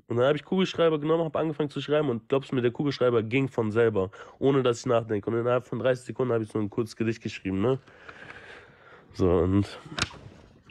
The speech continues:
ich lese mal einfach eins vor, das ist jetzt, das ist jetzt das letzte, was ich geschrieben habe aktuell. "Vergib deinen Nächsten, sei nicht so stur. Uns wurde vergeben,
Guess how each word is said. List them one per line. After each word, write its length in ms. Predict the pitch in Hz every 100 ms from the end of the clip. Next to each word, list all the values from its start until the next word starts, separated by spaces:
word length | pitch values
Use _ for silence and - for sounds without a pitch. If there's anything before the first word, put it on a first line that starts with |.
| - - _ -
ich 180 | - 95
lese 220 | 117 123 123
mal 160 | 104
einfach 260 | 110 120 -
eins 260 | 113 98
vor, 240 | - 127 131
das 200 | 107 -
ist 120 | 110
jetzt, 420 | 104 95 - - - - -
das 120 | 107
ist 160 | 131 -
jetzt 160 | 101
das 140 | 101 95
letzte, 380 | 120 123 - 101
was 180 | 101
ich 100 | 104
geschrieben 380 | - 98 - 101
habe 240 | 98 107 101
aktuell. 420 | 101 101 104 120 - - - - - _ _ - - - - _ _ _ - - - - - - - - - - - - - - - - - - - - - - - _ _
"Vergib 460 | - 117 127 160
deinen 280 | 135 135 135
Nächsten, 480 | 131 120 - 95 92 - -
sei 240 | 107 131
nicht 180 | 131 107
so 100 | 117
stur. 440 | - 120 104 95 - - -
Uns 200 | 113 107
wurde 240 | 127 139
vergeben, 600 | 135 131 113 113 101 95